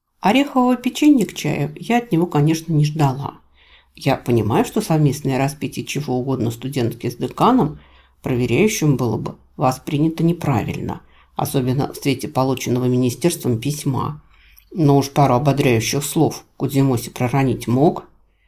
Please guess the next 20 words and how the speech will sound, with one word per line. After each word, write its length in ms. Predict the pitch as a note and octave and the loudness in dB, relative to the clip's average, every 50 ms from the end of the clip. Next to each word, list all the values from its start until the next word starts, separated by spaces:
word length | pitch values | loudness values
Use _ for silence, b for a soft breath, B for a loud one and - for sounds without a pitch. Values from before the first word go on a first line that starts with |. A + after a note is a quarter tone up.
| _ _ _ _ _ _ | _ _ _ _ _ _
Но 160 | - F3+ F3+ F#3+ | 0 2 4 6
им, 380 | A3+ C4+ D4 D4+ D4+ D4+ - - - _ _ | 6 8 6 6 6 2 -2 -12 -20 _ _
кроме 280 | - A3+ A#3 A3 G3+ F#3 | -2 2 4 4 4 4
короткого 560 | F#3 - F#3 F3+ F3 D3+ D3+ - - B2 A#2+ | 4 4 4 4 4 4 2 -2 -2 -4 -4
приветствия 720 | A2+ - - C3+ C3 C#3+ D3 B2+ - - - - C3 A#2+ | -4 -4 -4 0 2 2 2 2 0 -4 -6 -4 -2 -2
и 120 | A2 - - | -2 -2 -6
приглашения 840 | - - C3 A#2+ - B2+ A#2+ C#3+ - - A#2+ A#2+ A2 A#2 A2 G#2+ G#2+ | -6 -6 -6 -4 -2 -2 -2 -2 -2 -2 -2 -2 0 0 0 -2 -2
сесть, 520 | G#2+ - - G#3+ B3+ B3+ - - - b b b b b b _ _ | -2 -2 0 0 0 0 -2 -8 -18 b b b b b b _ _
так 220 | - D4+ D4+ D4 | 0 0 2 2
ничего 400 | B3+ A#3 A3 - - G3 G3+ G#3 | -2 -2 -2 -2 -2 0 2 0
и 140 | G3+ - E3+ | 2 2 2
не 160 | C#3 B2 C3+ | 2 2 2
было 240 | C#3+ D#3 D3 C3+ C3 | 0 0 0 -2 -2
сказано. 760 | C3 - - - B2 A#2+ A#2+ - D#3 C3+ B2 C3+ D3 D3+ - - _ _ _ _ _ _ | -4 -6 -8 -6 -4 -4 -4 -4 -4 -4 -4 -4 -4 -6 -8 -14 _ _ _ _ _ _
Обращать 540 | - C#3+ C3+ C3 C#3 C3+ C3+ - C#3+ C#3 - | -2 0 0 2 0 0 0 -2 -4 -4 -4
на 80 | C3+ B2 | -6 -6
себя 320 | - - C#3+ C#3 C3+ B2+ | -6 -6 -4 -2 -2 -2
внимание 600 | C3+ C3 B2+ C3 B2+ C3 E3 G#3+ A#3 F#3+ C#3 C#3+ - | -2 -2 -2 -2 0 0 2 2 2 2 2 0 -2
демонстративным 840 | B2+ C#3+ C#3+ C3 B2 - - C#3 C3+ C3+ C3+ - C3+ D3 A#2+ B2 - | -4 -2 -2 -2 -4 -4 -4 -4 -4 -4 -4 -8 -8 -6 -6 -8 -4
покашливанием 1040 | - C#3 D3 D3 - B2 A2+ - - - - - - C3 C3 A#2+ B2 B2+ - b | -2 -2 -2 -2 -2 -4 -6 -6 -8 -10 -10 -10 -8 -8 -6 -6 -6 -6 -6 b